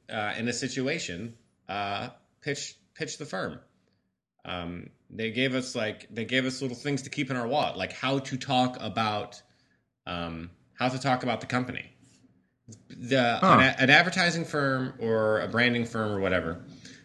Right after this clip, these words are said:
Speaker 1: they really do rely on their employees to be out there, like, doing the, doing the groundwork, um, you know, business,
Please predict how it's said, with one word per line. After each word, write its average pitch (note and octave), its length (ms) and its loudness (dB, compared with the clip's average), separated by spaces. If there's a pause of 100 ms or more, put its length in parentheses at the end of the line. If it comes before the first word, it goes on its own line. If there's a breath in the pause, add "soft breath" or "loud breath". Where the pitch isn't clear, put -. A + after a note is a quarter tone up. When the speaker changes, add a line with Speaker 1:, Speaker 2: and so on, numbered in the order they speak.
Speaker 1:
they A#2+ 100 6
really F#3+ 360 8
do E3+ 260 2
rely C3 400 4
on G#2+ 80 2
their G#2 140 2
employees F#2+ 840 0
to A#2 100 -4
be A2 200 -2
out B2 280 2
there, F#2 460 0 (760)
like, G2+ 440 -2
doing B2 300 6
the, G#2 180 4
doing B2+ 260 2
the A#2 80 4
groundwork, A2+ 720 0 (200)
um, F2+ 340 -2 (500)
you A2+ 100 -2
know, E2 200 -6 (180)
business, B2+ 540 -2